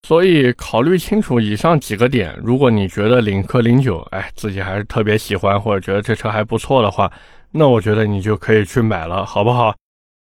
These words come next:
最后呢，也是跟大家来聊一聊啊，就是这台车应该怎么改，或者说能改哪些地方。实际上，我觉得领克零九啊，它作为一台中大型S U V嘛，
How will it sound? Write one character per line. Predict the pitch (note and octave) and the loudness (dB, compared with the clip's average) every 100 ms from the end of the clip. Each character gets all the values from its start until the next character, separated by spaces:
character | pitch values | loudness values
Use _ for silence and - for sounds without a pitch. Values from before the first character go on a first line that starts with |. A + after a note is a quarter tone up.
| _ _ _ _ | _ _ _ _
最 | - F#3 | 0 2
后 | G3 | 4
呢， | F3 D#3 C#3 C3 | 4 4 4 4
也 | A2+ | 2
是 | A#2+ | 2
跟 | C#3+ C#3+ | 0 0
大 | C#3 | 2
家 | C3+ C3+ | 2 2
来 | B2+ B2 | 2 2
聊 | A2+ A2 C3 | 2 2 2
一 | |
聊 | A2 | 0
啊， | G2+ G#2 | 0 -4
就 | - A2 | -4 -4
是 | G#2 G2+ G2+ | -4 -4 -2
这 | C#3 | -4
台 | A#2+ G#2+ | -2 -4
车 | - C3 C3 | -4 0 2
应 | B2+ C3+ | 2 0
该 | B2 B2+ A#2 A#2 | 0 0 2 0
怎 | F#2 | -2
么 | G2+ | -4
改， | C3 F2 | -2 -4
或 | - A2+ | -2 -2
者 | G2+ | 0
说 | A2+ | 0
能 | A2+ A#2 | 0 0
改 | - A2+ | 0 0
哪 | F#2 | -2
些 | F2 A#2+ | -2 -2
地 | C3+ C3 | 0 0
方。 | - D#2+ - - - - | -2 -6 -10 -20 -20 -6
实 | C#3 | -2
际 | F3+ F3+ | 2 2
上， | G2+ | 0
我 | F2+ F#2 | -2 -4
觉 | A2 B2+ | 0 2
得 | D3 | 2
领 | G2+ F#2+ | -2 -6
克 | - D3 | -4 -2
零 | A#2 A#2 | 2 2
九 | C#3+ - | 2 -2
啊， | - F#2 - _ _ | -4 -10 -14 _ _
它 | - G#2+ G2+ G2+ | -6 0 0 0
作 | - A2 | 0 0
为 | G2 G2+ | 0 -2
一 | |
台 | F#2+ - F#2 | -4 -6 -8
中 | - D3 D3+ | -2 0 2
大 | A#2+ | 0
型 | A2 G2+ G2+ | -2 -4 -2
S | A#2 - | -2 0
U | A2 A#2 | 2 4
V | B2+ | 4
嘛， | B2 F2+ | 2 0